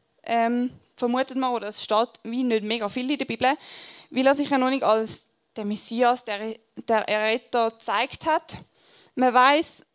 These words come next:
unter anderem aber, dass er sich taufen lassen hat schon und dass er ja mit zwölf in der Synagoge vergessen worden ist, für die, die die Geschichte kennen.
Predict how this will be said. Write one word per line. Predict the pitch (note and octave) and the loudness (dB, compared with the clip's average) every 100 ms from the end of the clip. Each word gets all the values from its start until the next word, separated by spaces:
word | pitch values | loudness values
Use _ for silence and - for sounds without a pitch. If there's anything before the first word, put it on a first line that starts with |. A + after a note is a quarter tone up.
| _ | _
unter | B3 C4 C4 | 0 2 4
anderem | G#3+ A#3 A3+ | 2 2 2
aber, | G#3 G3+ | 2 0
dass | G3 G3+ | -4 -8
er | |
sich | G3 G#3+ - | -10 -12 -2
taufen | A3 D4+ - | 0 0 0
lassen | D4 D4+ | 0 0
hat | D4 - | -4 -4
schon | D#4+ E4 | -6 -6
und | - C4 D4+ C4 | -4 0 2 2
dass | C4 | 0
er | A#3 A3+ | 2 2
ja | G#3 | 0
mit | G#3 | -4
zwölf | - A3 A#3 B3+ | -6 -2 -2 -2
in | A#3+ | -8
der | G#3 G3+ | -6 -8
Synagoge | G#3+ G#3 G3+ G3+ A3 | -6 -8 -6 -8 -8
vergessen | G#3+ G3 G3 - G#3 | -10 -8 -6 -8 -8
worden | G3+ G#3 | -8 -10
ist, | G3 | -12
für | - | -14
die, | G#3+ | -12
die | G3+ | -10
die | G3+ G#3 _ | -12 -16 _
Geschichte | - G#3+ - - | -4 -4 -10 -14
kennen. | - F#3 - | -6 -6 -6